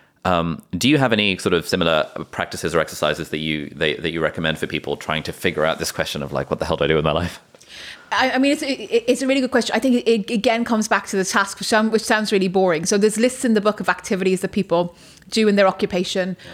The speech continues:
Speaker 2: and skills that you might wanna hone. And I think it comes back to that and thinking about, are you happy to spend your day engaged in activities like those? So
Speaker 1: Mm.
Speaker 2: a lot of the jobs that look exciting, they look exciting because on T V they're glamorized. I mean, law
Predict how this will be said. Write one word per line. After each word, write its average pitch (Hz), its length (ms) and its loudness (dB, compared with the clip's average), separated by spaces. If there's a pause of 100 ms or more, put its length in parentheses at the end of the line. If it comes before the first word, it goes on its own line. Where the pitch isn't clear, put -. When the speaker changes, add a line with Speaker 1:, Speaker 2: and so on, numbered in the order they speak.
(160)
Speaker 2:
and 196 160 0
skills 214 340 2
that 208 80 -2
you 190 80 -2
might 190 160 2
wanna 175 200 0
hone. 175 420 0
And 190 100 4
I 214 60 2
think 247 200 2
it 240 80 2
comes 220 260 0
back - 280 0
to 202 100 -8
that 180 460 -2 (440)
and 220 180 -2
thinking 269 300 4
about, 220 380 4
are 226 160 6
you 233 160 2
happy 214 400 0
to 208 120 -6
spend 202 320 0
your 196 120 2
day 185 480 2 (300)
engaged 202 500 2
in 190 60 -2
activities 180 580 -4
like 170 200 0
those? 180 300 2
So - 160 2
Speaker 1:
Mm. 90 100 -4 (180)
Speaker 2:
a 214 60 4
lot 247 200 4
of 254 60 2
the 240 80 4
jobs 208 400 2
that - 120 0
look 214 200 0
exciting, - 840 -2 (420)
they 208 100 6
look 220 200 2
exciting 196 500 0
because 185 240 -2
on 196 140 4
T 208 160 -2
V 190 140 0
they're 185 240 2
glamorized. 160 600 -2
I - 60 2
mean, 208 240 4
law 226 200 6